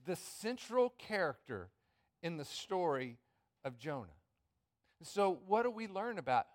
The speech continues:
who he is and what his character is like? It's important to look closely,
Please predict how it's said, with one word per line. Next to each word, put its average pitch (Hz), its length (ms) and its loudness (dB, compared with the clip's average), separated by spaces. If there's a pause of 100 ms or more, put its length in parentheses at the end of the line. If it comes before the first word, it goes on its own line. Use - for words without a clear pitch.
who 190 140 -6
he 165 260 -6
is - 480 -10 (760)
and 127 100 -18
what 143 100 -8
his 123 100 -14 (160)
character 160 420 -6
is 98 140 -12
like? 92 200 -8 (1500)
It's - 300 -12
important 226 580 -2
to 175 100 -6
look 175 240 -2
closely, 202 680 -4